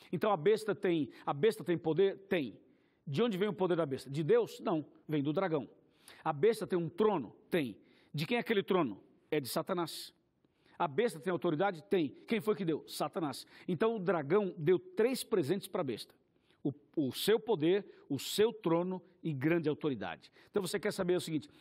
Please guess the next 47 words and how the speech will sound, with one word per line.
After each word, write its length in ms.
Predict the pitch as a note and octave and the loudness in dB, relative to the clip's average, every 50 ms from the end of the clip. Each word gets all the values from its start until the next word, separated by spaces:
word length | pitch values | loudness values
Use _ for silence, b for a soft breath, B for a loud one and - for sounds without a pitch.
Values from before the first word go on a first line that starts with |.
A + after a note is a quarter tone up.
| B B - | B B -2
onde 260 | A3+ C4+ - G#3+ G#3 | -2 0 0 0 -2
está 420 | - - - G3+ G3 G3 G3 F#3+ b b b b _ | -6 -4 -2 0 0 0 -2 -4 b b b b _
o 100 | - F#3 | -4 -4
trono 360 | - - - G#3 G#3 G3+ G3+ | -4 -2 0 0 0 0 0
da 120 | F3+ F3+ E3+ | -2 0 2
besta? 380 | E3 F#3 D#3+ - - - - - _ b b b b | 2 2 2 0 -6 -14 -20 -20 _ b b b b
Onde 240 | F#3 A#3 B3 G3 | 0 0 0 0
está 160 | E3+ - A3+ A3 | -2 0 0 0
o 60 | F#3+ | 0
trono 280 | - - F#3+ G3 G#3 | 0 0 -2 0 0
de 80 | F3+ D3+ | -2 -2
Satanás? 480 | - G3 F3+ - F3 D3+ A#2 - - b b b b _ | -2 -2 -2 -2 -2 -4 -4 -6 -10 b b b b _
Então 160 | E3 E3+ - - | -4 -4 -2 -2
o 80 | G3 D#3 | -4 -4
trono 500 | - - - G3 A3 B3 C4 A#3+ G3 E3 | -4 -4 0 2 2 2 2 0 -2 -2
em 80 | E3 C#3 | -2 -2
que 100 | - F3 | -2 -2
a 40 | |
besta 420 | C3+ C3 B2+ D3+ D3 C#3+ - - B2+ | -2 0 0 0 0 0 -2 -6 -8
senta 640 | - - - - - F#3+ F3+ F#3 F3+ - A#3+ C4 C4 b b b b b b _ - | -6 -6 -4 0 0 0 0 0 0 0 0 0 0 b b b b b b _ 0
é 80 | F#3 | 0
o 80 | F3 E3+ | 0 0
trono 500 | E3+ - - F#3 E3+ F3 E3+ F3 F#3 - G#3+ | -2 -4 0 2 2 2 2 -2 -6 -8 -8
de 160 | D3+ D3+ D3+ | -8 -8 -6
Satanás, 640 | - - F3 D#3 - G3 D#3+ C3+ C3 C3 - - - | -4 -4 -4 -4 -2 -2 -2 -2 -4 -6 -8 -6 -4
é 60 | D#3+ | -4
o 40 | D3 | -4
que 120 | - - | -4 -4
diz 160 | C#3 C3 B2+ C#3+ | -6 -6 -4 -6
a 40 | |
Bíblia. 280 | A#2 G#2 F2+ C2+ A1 - B B B B B B B | -6 -6 -8 -10 -14 -18 B B B B B B B
E 120 | F3+ F#3+ G3+ | -2 0 0
o 80 | G3 | 0
poder 480 | G3+ - G3 F3 C3+ C3 G3+ B3+ C4 - | -2 -2 -2 -2 2 2 2 2 2 0
que 80 | - | 0
ela 140 | A#3 A3 G#3 | 0 0 0
tem 300 | - F3+ F3 F3 F#3+ F3 - - - | 0 0 0 0 -2 -4 -8 -12 -4
é 80 | - E3 | -4 -4
o 60 | D#3+ | -2
poder 340 | E3 - F3 D3 C#3 E3+ E3 | -2 -2 -2 0 0 0 0
de 120 | C#3 C3+ | -2 -4
Satanás. 600 | - - - G3 - - D#3 A#2+ E2 - - - B B B B - | -4 -2 -4 -2 -2 -4 -6 -6 -6 -10 -12 -14 B B B B -2
E 80 | F3 | 0
a 40 | F3+ | 0
autoridade 600 | F3 E3 E3+ G3+ G3+ F3+ E3+ D3+ F#3 A3+ A#3 G3+ | 0 0 0 0 0 0 2 2 0 -2 -2 -2
que 120 | - - E3+ | -6 -10 -4
tem 260 | - F3+ F#3 G3+ F#3 | -2 -2 -2 -2 -4